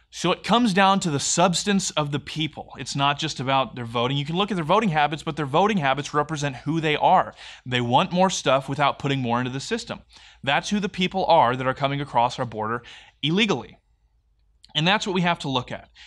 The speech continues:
It's fundamentally changing the substance, the makeup, the thread of our nation. We should be bringing here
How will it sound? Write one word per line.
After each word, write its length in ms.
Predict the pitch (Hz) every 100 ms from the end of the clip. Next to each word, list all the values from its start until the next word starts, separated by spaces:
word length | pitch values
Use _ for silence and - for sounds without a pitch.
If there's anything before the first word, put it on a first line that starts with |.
| -
It's 160 | 131 -
fundamentally 720 | - 170 202 208 202 202 190
changing 480 | - 175 175 170 151
the 80 |
substance, 720 | - - 175 170 190 180 - - -
the 140 | - 123
makeup, 640 | 127 139 156 185 165 - _ _
the 120 | 127
thread 420 | 120 - 139 165 180
of 100 | 165
our 200 | 147 143
nation. 420 | 151 147 - - _ _ _ _ _ _ _ 139
We 100 | 165
should 160 | 190
be 80 | 180
bringing 400 | 143 175 208 196
here 440 | 170 175 170 170